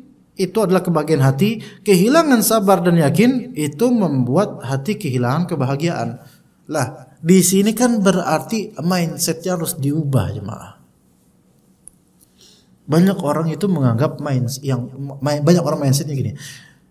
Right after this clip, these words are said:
"Do whatever you want." Lakukan apa yang kamu inginkan, terserah mau benar mau salah, yang penting udah itu, itu kebahagiaan udah. Ah, walaupun terhadap agama.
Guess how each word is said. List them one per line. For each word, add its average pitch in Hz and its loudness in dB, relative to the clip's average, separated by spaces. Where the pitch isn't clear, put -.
"Do 220 4
whatever 185 2
you 175 4
want." 113 4
Lakukan 185 0
apa 247 2
yang 240 2
kamu 220 0
inginkan, 160 0
terserah 170 -4
mau 165 -2
benar 165 2
mau 165 -2
salah, 170 -4
yang 208 0
penting 202 -4
udah 165 -6
itu, 147 -6
itu 175 -4
kebahagiaan 170 0
udah. 120 -4
Ah, 214 2
walaupun 277 6
terhadap 294 2
agama. 233 2